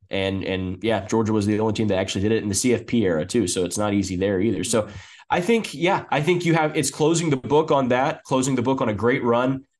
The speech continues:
Um, the, this has been by far the best two-year stretch that,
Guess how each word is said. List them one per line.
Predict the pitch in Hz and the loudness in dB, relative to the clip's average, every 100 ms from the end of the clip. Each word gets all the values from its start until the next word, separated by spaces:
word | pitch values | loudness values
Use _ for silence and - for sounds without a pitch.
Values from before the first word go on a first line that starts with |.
| - | -4
Um, | 117 110 104 101 101 - | 2 4 4 2 -2 -2
the, | 110 101 - | -4 -4 -6
this | 131 131 | -2 0
has | 107 95 | -2 -2
been | - 117 107 | -2 0 0
by | 101 117 | 0 -2
far | 120 120 117 104 | 0 2 2 2
the | 104 | 0
best | 104 117 107 - - | 0 0 0 -8 -4
two-year | 135 123 120 | 2 4 4
stretch | 117 - 117 117 - - | 2 0 0 0 -4 0
that, | 107 101 - | 0 0 -4